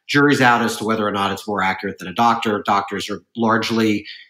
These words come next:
skeptical, so they're having kind of success selling to the payer market, some employers. The category that we live in is more care management,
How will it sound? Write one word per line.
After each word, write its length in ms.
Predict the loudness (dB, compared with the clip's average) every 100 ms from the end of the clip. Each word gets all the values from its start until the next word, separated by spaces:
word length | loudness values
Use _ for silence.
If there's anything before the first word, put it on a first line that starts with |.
| -10
skeptical, 720 | -6 -2 -2 0 2 2 0
so 160 | 0 0
they're 140 | 2
having 480 | 2 2 2 0 -4 _ _ -4
kind 140 | -2
of 80 | -2
success 440 | -6 -4 -2 -2
selling 220 | 0 -2 -4
to 80 | -8
the 60 |
payer 220 | -4 -2
market, 500 | -2 -2 -4 -6 -10
some 200 | -8 -8
employers. 640 | -8 -10 -10 -10 -8 -10 -10 -14 -18 -20 -20 _
The 80 | -6
category 420 | 0 2 4 4
that 140 | 4 4
we 160 | 4
live 260 | 4 4 2
in 220 | 0 -2
is 120 | -4
more 280 | 0 0 0
care 260 | -2 0 0
management, 720 | 2 0 -2 -2 -2 -2 -4